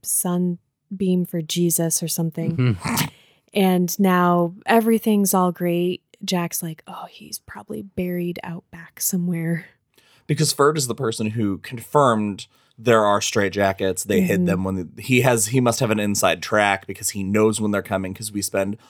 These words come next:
Speaker 3: the whole week prior cleaning, hiding the straitjacket-,
Speaker 1: Mm-hmm.
Speaker 3: jackets, putting hay in the box, because Ferd has been in the box before.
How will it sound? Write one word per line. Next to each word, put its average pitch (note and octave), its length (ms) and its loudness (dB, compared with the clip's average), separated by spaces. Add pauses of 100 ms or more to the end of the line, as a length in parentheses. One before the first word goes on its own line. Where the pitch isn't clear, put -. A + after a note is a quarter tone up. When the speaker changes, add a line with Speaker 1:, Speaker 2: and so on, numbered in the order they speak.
(220)
Speaker 3:
the A#2 140 6
whole B2+ 340 6
week A2+ 400 0
prior F#2+ 720 2 (280)
cleaning, B2+ 640 2 (200)
hiding A#2 320 2
the A2 60 -2
straitjacket-, G#2 760 0
Speaker 1:
Mm-hmm. G#2+ 180 -20
Speaker 3:
jackets, G2+ 440 -2
putting A2+ 560 2 (240)
hay B2 360 2
in A#2 140 2
the G#2+ 80 2
box, G2+ 520 2 (220)
because A2 320 0
Ferd A#2 360 2
has G#2+ 240 0
been G#2 280 2
in G2+ 300 -4
the G2 100 -2
box F2+ 360 0
before. - 520 -8